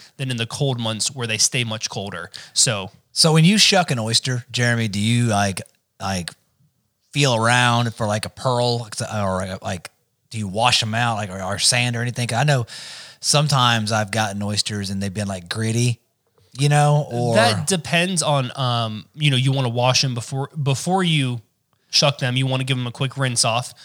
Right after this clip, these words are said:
Speaker 1: so you get anything on the, off the outside.
Speaker 2: Right.
Speaker 1: Um, on the inside, it just depends on the type of oyster it is, because some will filter more stuff in and out than others will.
Speaker 2: Mm-hmm.
Speaker 1: That's what I was saying, like,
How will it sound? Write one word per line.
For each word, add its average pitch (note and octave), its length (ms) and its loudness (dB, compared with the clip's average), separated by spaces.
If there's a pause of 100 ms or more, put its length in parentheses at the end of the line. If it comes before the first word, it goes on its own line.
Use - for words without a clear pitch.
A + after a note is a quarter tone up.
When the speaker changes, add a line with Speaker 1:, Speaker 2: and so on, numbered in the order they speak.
Speaker 1:
so - 140 -2
you B2 60 2
get A#2+ 140 0
anything B2 260 -2
on B2+ 120 -2
the, C3 100 -10
off B2 180 -2
the C3+ 100 0
outside. A#2 500 -4 (100)
Speaker 2:
Right. G2+ 240 2 (240)
Speaker 1:
Um, B2+ 320 0
on C#3+ 160 2
the B2 180 0
inside, D3+ 520 2
it C3+ 60 0
just D3+ 220 2
depends B2 380 -4
on B2 280 -4
the A2 180 -4
type D3 260 0
of D3+ 140 -4
oyster D#3 340 0
it E3+ 80 -6
is, G3+ 300 -6 (280)
because C#3+ 240 2
some C#3 380 2
will A#2+ 300 0
filter C#3 400 -2
more C3 240 -2
stuff - 260 0
in C3+ 80 -4
and A#2 160 -4
out A#2+ 380 -4
than A#2 120 -10
others A#2+ 400 -8
will. A#2+ 360 -2
Speaker 2:
Mm-hmm. G#2 260 -6
Speaker 1:
That's A2 140 4
what C#3+ 40 4
I - 20 2
was B2+ 100 4
saying, C3 240 4
like, A#2+ 180 -2